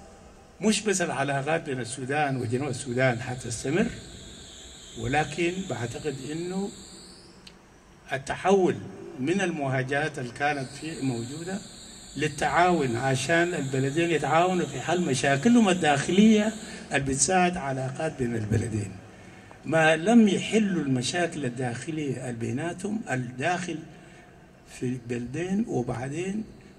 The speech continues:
اللي بتعدى الحدود وتخلق مشاكل بين البلدين، الأمور ما حتمشي بالطور ده. الخطوة اللي قام بها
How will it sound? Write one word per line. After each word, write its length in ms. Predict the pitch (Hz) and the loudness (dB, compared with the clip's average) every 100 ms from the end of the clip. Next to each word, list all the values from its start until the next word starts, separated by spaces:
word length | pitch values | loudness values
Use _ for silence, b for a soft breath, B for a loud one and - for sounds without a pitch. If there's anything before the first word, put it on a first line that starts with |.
| - | -14
اللي 320 | 120 123 120 120 - - - - | -12 -8 -8 -10 -16 -20 -20 -16
بتعدى 360 | 123 - 156 135 | -12 -8 -6 -6
الحدود 520 | 117 131 123 170 190 - - B B B - - | -6 -4 0 0 0 -4 -18 B B B -18 -8
وتخلق 460 | 123 127 143 160 127 | -8 -6 -8 -8 -6
مشاكل 440 | 117 135 143 143 | -4 -4 -6 -6
بين 200 | 120 117 | -8 -8
البلدين، 400 | 120 120 131 190 B B - | -8 -8 -8 -10 B B -12
الأمور 360 | 131 123 139 147 | -6 -6 -4 -6
ما 160 | 131 123 | -6 -6
حتمشي 480 | 131 127 120 - | -8 -6 -6 -6
بالطور 300 | 110 104 - | -10 -14 -14
ده. 1300 | 120 101 87 - - - - - - - - - - 160 | -16 -16 -18 -20 -20 -20 -20 -20 -20 -20 -20 -20 -6 -6
الخطوة 420 | 143 214 214 170 | -4 -6 -4 -4
اللي 200 | 143 135 | -4 -4
قام 160 | 131 | -4
بها 500 | 139 156 135 135 135 | -4 -4 -4 -6 -8